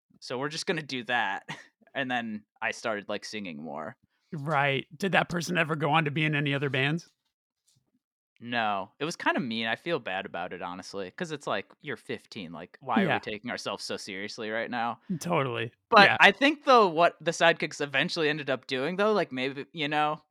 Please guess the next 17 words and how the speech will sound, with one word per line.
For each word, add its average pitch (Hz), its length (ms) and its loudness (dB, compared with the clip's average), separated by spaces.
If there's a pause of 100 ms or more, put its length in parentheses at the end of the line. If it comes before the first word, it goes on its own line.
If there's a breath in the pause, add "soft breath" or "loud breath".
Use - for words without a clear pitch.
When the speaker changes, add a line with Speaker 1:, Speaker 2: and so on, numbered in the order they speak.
(120)
Speaker 2:
Yeah. 175 380 6
Speaker 1:
<laughs> 269 100 0
May-, 202 220 4 (160)
<laughs> 214 360 -4
if 214 160 2
anything, 175 640 2
that 156 280 0
we, 165 300 -8
we 170 160 -2
knew 180 220 2
that 151 180 2
we 147 140 0
were 143 120 0
serious 151 420 -2
about 107 280 -4
it 110 180 -6
then. 123 320 -4